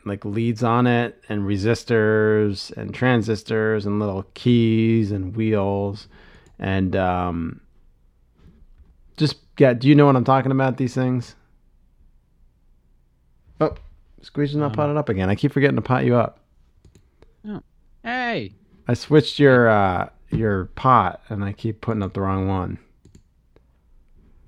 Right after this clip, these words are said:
Speaker 1: I thought I would make it easier, and I'm making it harder on myself.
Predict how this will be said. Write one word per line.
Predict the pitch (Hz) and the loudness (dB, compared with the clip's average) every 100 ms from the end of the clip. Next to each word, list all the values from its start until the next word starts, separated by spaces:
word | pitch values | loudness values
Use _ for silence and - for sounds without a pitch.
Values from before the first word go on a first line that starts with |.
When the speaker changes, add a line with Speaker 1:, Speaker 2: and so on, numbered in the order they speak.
| _ _ _ _ _ | _ _ _ _ _
Speaker 1:
I | 135 | -8
thought | 107 113 98 | -4 -2 0
I | |
would | 90 | 0
make | 95 95 | -2 -2
it | 95 | -4
easier, | 101 92 90 87 | -4 -4 -6 -6
and | 90 | -6
I'm | 90 | -6
making | 90 90 85 | -8 -8 -10
it | 101 | -6
harder | 95 90 | -6 -4
on | 85 | -6
myself. | 87 90 - 85 | -10 -12 -12 -12